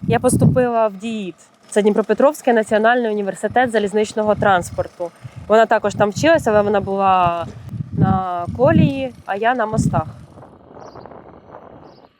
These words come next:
Я не вважаю, що в мене жорсткий характер, але не знаю. Може, мої співробітники думають інакше. Я думаю, що я м'яка.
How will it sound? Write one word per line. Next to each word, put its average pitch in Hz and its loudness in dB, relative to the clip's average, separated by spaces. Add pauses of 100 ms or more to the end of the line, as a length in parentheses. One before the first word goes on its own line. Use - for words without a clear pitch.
(1160)
Я 262 0
не 294 -2
вважаю, 240 0
що 214 2
в 214 -10
мене 208 -6
жорсткий 220 -6
характер, 226 -2 (840)
але 220 0
не 285 -2
знаю. 196 -4 (680)
Може, 254 4
мої 240 -2 (520)
співробітники 233 2
думають 233 0
інакше. 226 0 (380)
Я 254 2
думаю, 302 -2
що - -6
я 269 -4
м'яка. 226 -2